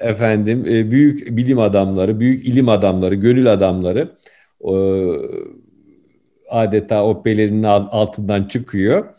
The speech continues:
E, ve, e, şaşırıyor insan. Yani bu kadar bereketli bir, e, dönem olmasına. E,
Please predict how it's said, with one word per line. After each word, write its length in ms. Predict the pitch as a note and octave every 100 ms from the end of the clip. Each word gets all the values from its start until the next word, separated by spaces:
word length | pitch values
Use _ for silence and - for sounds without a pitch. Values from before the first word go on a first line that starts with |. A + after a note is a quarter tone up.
| - - - _
E, 340 | - G#2+ A2 G#2+
ve, 360 | C#3+ D3 -
e, 100 | - B2 A#2+ A#2+ A#2+ A#2+ A#2+ _ _ _ _ _
şaşırıyor 560 | - B2+ - C#3+ E3
insan. 440 | G2+ F#2+ F#2 F#2 F#2
Yani 320 | F#2 F#2+ F#2+
bu 80 | F#2+
kadar 360 | G#2 G#2 G2
bereketli 680 | G2 G2 G2+ G#2+ G2 G#2+ A2+
bir, 300 | G2+ F#2+ F2+
e, 400 | - G2 F#2 F#2
dönem 300 | F#2+ F#2+ F#2+
olmasına. 840 | F2+ F2+ F2+ F2 F#2 G2+ E3+ F3 _ _ -
E, 420 | G2 F#2+ F#2+